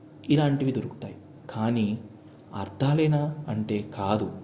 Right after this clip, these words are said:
మనం తెలుసుకోవాల్సింది భావం, మనం అనుభవించవలసింది భావం, తెలుసుకోవాల్సింది భావం. అమ్మ అర్థం ఏముందండి? అర్థాలు, వాటి ప్రతిపదార్థాలు వేరుంటాయి, కానీ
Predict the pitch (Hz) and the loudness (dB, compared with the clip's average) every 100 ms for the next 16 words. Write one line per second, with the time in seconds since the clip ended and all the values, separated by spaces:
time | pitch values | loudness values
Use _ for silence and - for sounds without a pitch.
0 | - 110 113 113 120 107 110 147 135 131 | -6 2 4 4 2 2 2 4 4 4
1 | 123 131 113 98 98 104 - - - - | 2 0 -2 -2 -6 -8 -12 -18 -16 -8
2 | 104 95 95 104 98 - - - - - | -6 -2 0 0 -2 -4 -14 -20 -20 -20
3 | - - - - 110 123 117 107 120 151 | -20 -20 -14 -4 -2 0 2 4 4 6
4 | 156 160 147 143 160 156 151 101 107 92 | 6 6 6 6 4 4 4 2 0 0
5 | - - - - 120 - 147 143 139 135 | -4 -10 -2 2 2 4 6 6 4 2
6 | 135 123 131 139 107 104 98 - - - | 0 0 2 2 0 -2 -4 -6 -14 -16
7 | - - - - - - - 107 110 190 | -16 -16 -18 -18 -20 -20 -10 -4 0 0
8 | 165 - 160 180 175 165 156 151 151 - | 0 2 4 4 2 0 2 2 2 -2
9 | - - - - - - 107 110 135 180 | -10 -12 -18 -20 -20 -6 -2 0 4 6
10 | 185 190 - - - 127 123 139 160 - | 8 6 0 -12 -4 -2 0 0 -4 -4
11 | - 117 143 165 165 160 147 170 160 131 | -4 -2 2 4 4 4 4 4 4 6
12 | 135 120 110 - - - - - - - | 4 2 -4 -8 -12 -20 -20 -20 -12 -4
13 | 104 143 135 131 | 0 4 4 2